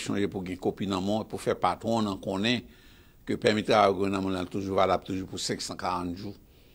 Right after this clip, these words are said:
Ou e aplike pou li, me fer patron nan konen. Pou ka nan pa vi nman do revoke, ou bou di do ko,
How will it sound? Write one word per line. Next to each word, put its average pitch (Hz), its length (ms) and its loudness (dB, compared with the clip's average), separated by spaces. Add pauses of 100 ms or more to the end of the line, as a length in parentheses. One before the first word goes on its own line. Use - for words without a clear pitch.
(680)
Ou 104 100 2
e 107 60 8
aplike 135 360 -2
pou 107 140 -2
li, 120 140 2 (260)
me 98 160 0 (420)
fer - 160 -2
patron 98 300 -2
nan 85 140 -6
konen. 98 280 -8 (440)
Pou 101 140 -10
ka 104 180 8
nan 95 80 0
pa 92 160 2
vi 95 80 0
nman 92 240 -2
do 92 320 2
revoke, 90 400 0
ou 87 160 0
bou 90 120 -2
di 82 80 -8
do 85 120 -4
ko, 95 140 -2